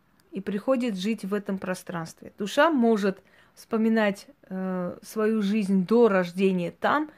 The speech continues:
Иногда временами приходит во сне, приходит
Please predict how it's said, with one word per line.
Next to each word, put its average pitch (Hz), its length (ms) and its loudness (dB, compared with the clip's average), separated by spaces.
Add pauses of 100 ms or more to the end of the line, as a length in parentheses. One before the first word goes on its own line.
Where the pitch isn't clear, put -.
(160)
Иногда 214 460 4
временами 190 580 0
приходит 208 540 -6
во 165 120 -6
сне, 190 300 -4
приходит 185 560 -6